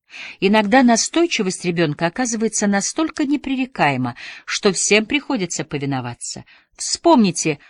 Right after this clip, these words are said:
маленького мальчика из «Нового платья короля» или молодого Иисуса в храме. Синяя дама встала.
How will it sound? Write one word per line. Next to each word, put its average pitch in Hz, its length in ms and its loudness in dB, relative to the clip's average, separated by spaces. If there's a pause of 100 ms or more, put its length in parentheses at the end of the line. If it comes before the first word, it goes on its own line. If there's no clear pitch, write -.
(120)
маленького 220 560 4
мальчика 190 580 2
из 156 460 -4
«Нового 190 500 4
платья 202 440 -2
короля» 220 520 -2 (400)
или 220 400 4
молодого 220 600 6
Иисуса 220 720 0
в - 80 -10
храме. 151 580 -4 (920)
Синяя 165 500 -2
дама 160 280 2
встала. 165 600 -2